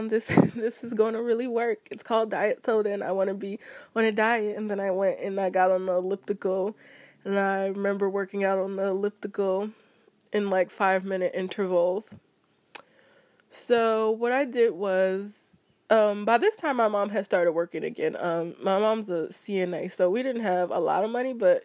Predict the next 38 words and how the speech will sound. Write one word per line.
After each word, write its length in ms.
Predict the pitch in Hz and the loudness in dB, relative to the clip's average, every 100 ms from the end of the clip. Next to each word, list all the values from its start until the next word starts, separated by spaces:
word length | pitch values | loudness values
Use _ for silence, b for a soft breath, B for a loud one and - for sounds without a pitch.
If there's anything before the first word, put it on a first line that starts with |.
| _ | _
we 160 | 208 208 | -4 -2
had 420 | 196 165 117 - | -2 -2 -4 -10
some 320 | - 196 - | -4 -4 0
more 160 | 185 190 | 0 2
money 240 | 185 175 | 0 -2
than 260 | 170 160 165 | -2 -4 -4
we 60 | |
had 280 | 180 170 - | -4 -4 -6
before. 460 | 180 - 185 190 226 - B B B B B B B | -10 -6 -2 -2 -4 -10 B B B B B B B
So 720 | - - 247 226 226 226 226 214 | -12 0 2 2 2 0 -2 -2
what, 260 | 226 262 - _ | -2 -2 -4 _
what 400 | - 240 262 - | -4 0 0 -2
we 160 | 240 247 | -6 -4
would 320 | 233 233 180 | -2 -2 -4
do 280 | 196 220 226 | -6 -4 -2
was, 720 | 214 185 175 170 185 214 - _ _ _ _ _ _ | 0 2 2 0 -4 -12 -20 _ _ _ _ _ _
origin-, 460 | 226 226 294 - 208 | 0 2 -2 -4 -2
before 300 | 208 277 285 | 0 2 0
she 100 | 285 | 0
started 280 | - 190 139 | 0 2 2
working, 320 | 175 - 185 | -2 -2 -2
originally 500 | 175 196 202 185 175 | 0 -2 -2 -4 -4
she 180 | - 220 | -6 -4
would 180 | 190 180 | -4 2
buy, 200 | 180 180 | 2 4
like, 240 | 175 - | 0 -4
these 420 | 185 180 190 - _ - 202 | -8 -8 -10 -16 _ -18 -2
big 260 | 196 196 | 0 2
bags 360 | 190 185 185 185 | 2 2 2 -4
of 100 | 175 | -8
fruit. 220 | - 202 | -6 -4
If 140 | 185 | -2
you 80 | 202 | 2
ever 180 | 220 226 | 2 2
been 160 | 214 190 | 0 -2
in, 120 | 185 | -2
like, 220 | 180 - | -2 -4
Save-A-Lot, 680 | - 190 185 190 180 180 | -6 -2 -2 0 2 0